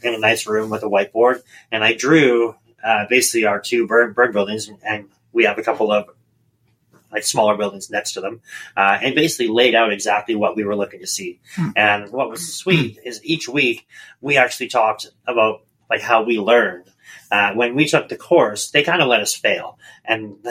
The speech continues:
Speaker 1: <laughs> like, and not fail, just we
Speaker 2: Overdo.
Speaker 1: over-engineered our systems like crazy.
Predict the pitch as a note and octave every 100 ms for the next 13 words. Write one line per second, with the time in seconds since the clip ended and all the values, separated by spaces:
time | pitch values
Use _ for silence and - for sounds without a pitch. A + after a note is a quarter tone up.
0 | - D3 - D#3+ D3 - F#3+ G#3 F#3 -
1 | C3 G#2+ G#2+ A2 - - - _ C3+ D#3+
2 | D#3 G#2 - D#3 E3 D#3 D3 C#3 B2+ A#2+
3 | A2+ A2+ A2 G2 F#2+ - A2 - G#2+ -
4 | C3 B2 A2+ G2 - G#2+ F#2+ - -